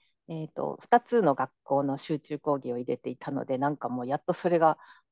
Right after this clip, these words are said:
終わってほっと一息したら、もう九月議会が始まるので、その一般質問っていうのをあらかじめ、あの、告知しないといけないんですよね。その締め切りが、と、きょ-、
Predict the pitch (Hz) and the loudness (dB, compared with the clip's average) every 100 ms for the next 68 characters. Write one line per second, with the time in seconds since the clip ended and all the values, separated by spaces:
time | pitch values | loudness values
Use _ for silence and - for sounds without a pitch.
0 | _ 165 165 - 170 180 - 170 - 165 | _ -2 0 -2 -4 -2 0 -2 2 2
1 | 147 - 131 - _ _ _ - 214 311 | 2 -6 -12 -16 _ _ _ 6 10 10
2 | 359 - _ _ - 190 165 151 - 220 | 8 4 _ _ -4 4 4 4 2 2
3 | 202 202 196 180 127 127 147 151 151 143 | 4 2 0 0 0 -2 -6 -8 -6 -6
4 | 139 120 127 143 143 127 - _ - _ | -6 -8 0 2 2 0 -8 _ -20 _
5 | - 147 - 165 - 226 - 247 208 143 | -4 -2 -2 0 4 4 4 4 6 4
6 | - 151 143 139 127 123 123 - - 175 | 0 -6 -4 -2 0 0 -4 -8 2 4
7 | 185 185 180 180 170 - 139 135 - 175 | 6 4 4 2 2 2 -2 -8 -8 -8
8 | - - 196 - 208 175 - - 127 107 | -6 -6 -8 -2 0 0 -2 -6 -4 -4
9 | - - 127 180 226 247 - 226 214 208 | -8 -8 -6 -2 0 0 2 0 2 4
10 | 208 202 - - _ _ _ _ _ _ | 6 6 4 -4 _ _ _ _ _ _
11 | _ _ _ 170 - | _ _ _ -6 -6